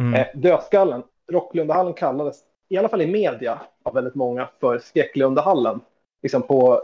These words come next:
Speaker 2: sjuttio och åttiotalet, när det var liksom,
Speaker 1: Mm.
Speaker 2: tänkte en
Speaker 1: Jajamän.
Speaker 2: hel-, jag vet inte, har du varit, har du varit i Rocklundahallen?
Speaker 1: Nej,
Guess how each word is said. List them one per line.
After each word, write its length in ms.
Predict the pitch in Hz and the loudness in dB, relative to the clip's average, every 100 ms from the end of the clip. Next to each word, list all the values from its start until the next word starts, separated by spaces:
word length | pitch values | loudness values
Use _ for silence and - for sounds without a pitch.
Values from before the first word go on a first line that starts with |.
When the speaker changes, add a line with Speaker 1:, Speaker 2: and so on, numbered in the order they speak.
| - | 0
Speaker 2:
sjuttio 320 | - - - 127 | -2 -2 0 0
och 100 | - | 0
åttiotalet, 600 | - 139 165 135 123 110 | -4 0 4 4 2 0
när 120 | 131 120 113 | 0 0 -8
det 220 | - 143 | -4 0
var 80 | 143 | 2
liksom, 240 | 135 131 | 2 2
Speaker 1:
Mm. 540 | 127 123 120 107 95 - | 2 -2 -2 -4 -6 0
Speaker 2:
tänkte 200 | 165 131 | 0 4
en 40 | |
Speaker 1:
Jajamän. 200 | 151 131 | 2 4
Speaker 2:
hel-, 100 | 160 - - _ _ | 2 0 -12 _ _
jag 80 | - | 2
vet 40 | |
inte, 120 | 247 | 4
har 140 | 190 190 | 4 2
du 60 | |
varit, 240 | 202 208 226 - | 2 2 2 0
har 100 | 170 | -2
du 60 | 196 | 0
varit 300 | 214 254 - | 0 -2 -6
i 20 | |
Rocklundahallen? 500 | 110 131 120 120 - _ _ _ | -14 -12 -10 -10 -10 _ _ _
Speaker 1:
Nej, 240 | 180 214 | 0 2